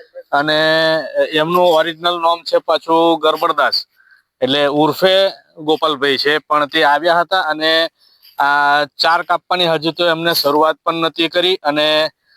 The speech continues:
જોતા હતા કે હવે તુવેરો આટલી મોટી થઈ ગઈ છે ને દવા મારવા જેવી છે એમ કરીને હજુ તો આ જ જગ્યાએ લગભગ ઊભા હતા અને આ જ ખેતરમાંથી આ બાજુથી દીપડો આવી અને તેઓની ઉપર હુમલો કર્યો હતો. હુમલો કરતા તેમની સાથે દાંતેડું હતું,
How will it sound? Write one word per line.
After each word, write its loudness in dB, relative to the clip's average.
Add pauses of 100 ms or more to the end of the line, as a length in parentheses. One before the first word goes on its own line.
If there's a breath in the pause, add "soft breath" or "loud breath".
(160)
જોતા -2
હતા -2
કે -4
હવે 2
તુવેરો 2
આટલી 0
મોટી -4
થઈ 0
ગઈ 0
છે -6
ને 0
દવા 2
મારવા 2
જેવી -10
છે 0 (500)
એમ 0
કરીને 0
હજુ -2
તો 0
આ 2
જ -6
જગ્યાએ -2
લગભગ -2
ઊભા 0
હતા -2 (760 soft breath)
અને 0 (120)
આ 0
જ -8
ખેતરમાંથી -4
આ 0
બાજુથી -4
દીપડો -2
આવી 0
અને 0
તેઓની 0
ઉપર -2
હુમલો 0
કર્યો 2
હતો. -6 (580 loud breath)
હુમલો 2
કરતા 0
તેમની -2
સાથે 0
દાંતેડું 2
હતું, 0